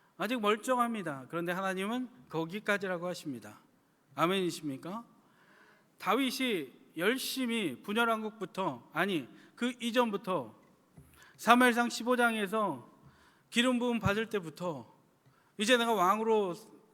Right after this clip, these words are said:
쓰임 받을지는 모르겠으나" 하나님 예비하셨잖아요.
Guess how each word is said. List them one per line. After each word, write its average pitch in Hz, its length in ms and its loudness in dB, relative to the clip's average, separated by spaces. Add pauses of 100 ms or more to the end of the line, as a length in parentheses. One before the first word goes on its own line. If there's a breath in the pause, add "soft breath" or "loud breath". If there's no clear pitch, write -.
(280)
쓰임 285 380 0
받을지는 214 520 -2
모르겠으나" 180 760 -4 (280 loud breath)
하나님 269 280 -2
예비하셨잖아요. 175 920 -4